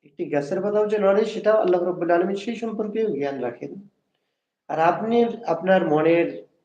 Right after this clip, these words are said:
মণিকোটায় যে আশা, স্বপ্ন, সেটা কি আল্লাহ জানে না? অবশ্যই আল্লাহ জানেন। আপনি দিন রাত যে আশা, স্বপ্ন পূরণ করার জন্য আপনি চেষ্টা করতেছেন,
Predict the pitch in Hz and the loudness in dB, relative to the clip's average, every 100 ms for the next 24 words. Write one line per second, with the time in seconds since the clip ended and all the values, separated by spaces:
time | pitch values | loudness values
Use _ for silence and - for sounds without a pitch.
0 | _ 143 151 156 151 151 139 135 123 123 | _ -2 -2 -2 0 0 0 0 0 -6
1 | - 123 - 143 139 139 131 - 180 175 | -14 -20 -10 -10 -6 -6 -6 -8 -14 -12
2 | 190 185 180 185 214 220 196 - _ _ | -10 -8 -4 -2 -2 -4 -6 -12 _ _
3 | _ _ 208 208 - 214 175 135 131 127 | _ _ -6 -6 -6 -8 -8 -6 -6 -4
4 | 123 120 _ _ _ _ - 131 143 143 | -6 -10 _ _ _ _ -8 -8 -6 -6
5 | 135 135 135 123 127 123 - _ _ _ | -4 0 0 0 -2 -2 -8 _ _ _
6 | _ 135 127 - 143 139 139 151 143 156 | _ -14 -14 -8 -6 -6 -8 -2 -2 -2
7 | 190 202 180 160 165 170 180 147 - 156 | -6 -2 -2 -2 0 2 2 0 -2 -6
8 | - 190 - 151 147 - 143 160 151 - | -6 -8 -6 -4 -4 -6 -4 -2 -2 -6